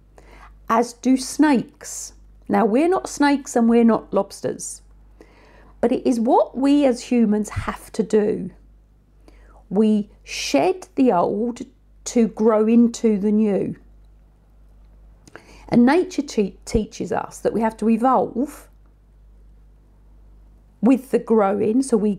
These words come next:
grow, we evolve, or we die. There's no standing still. If you stand st-, well, if y-,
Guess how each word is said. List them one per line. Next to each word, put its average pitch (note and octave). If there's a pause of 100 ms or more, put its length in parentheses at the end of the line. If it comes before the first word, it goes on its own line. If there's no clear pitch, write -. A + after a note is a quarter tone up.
grow, A3+
we G#3+
evolve, G3+
or A3+
we B3
die. D4
There's A3+
no C#4
standing B3
still. A#3
If G3+
you A#3+
stand C#4+
st-, -
well, A#3
if -
y-, G#3